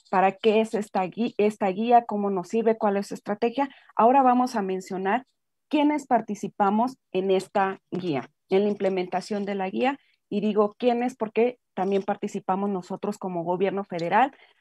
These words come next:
a través del Instituto Nacional para el Federalismo y el Desarrollo Municipal. Aquí el inafed es quien va a diseñar el instrumento, es quien va a proporcionar las herramientas para la implementación de este instrumento, pero también va a tener una coordinación con el gobierno estatal.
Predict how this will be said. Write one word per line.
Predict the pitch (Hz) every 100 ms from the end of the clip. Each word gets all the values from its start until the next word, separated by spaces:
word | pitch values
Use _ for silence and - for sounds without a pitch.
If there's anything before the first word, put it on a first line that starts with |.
| _
a | 202 208
través | 190 190 220
del | 214
Instituto | 185 180 - 208 214 208
Nacional | 185 196 190 185
para | 185 180
el | 175
Federalismo | 175 170 175 175 185 190
y | 190
el | 180
Desarrollo | 170 165 175 175 185 180
Municipal. | 170 165 - - 226 - _ _ _ -
Aquí | 190 - 226 247 302 _ -
el | 208
inafed | 214 220 220 226 233 233
es | 220 220
quien | - 202
va | 202
a | 226
diseñar | 262 240 202 190 190
el | 190
instrumento, | 185 - 175 185 190 180 233 262 _ -
es | 233 233
quien | 226 208
va | 240
a | 247
proporcionar | 269 240 214 202 196
las | 202 208
herramientas | 190 185 190 185 185
para | - 180 170
la |
implementación | 175 185 185 170 165 175 233 254
de | 247
este | 214 214
instrumento, | 214 - 208 202 196 208 269 - _ _ -
pero | 190 190
también | 202 220 240
va |
a | 240
tener | 240 226 220
una | 220
coordinación | 220 185 185 185 185 214 214
con | 214 190
el | 180
gobierno | 170 196 208 208 254 262
estatal. | 180 - 156 165 147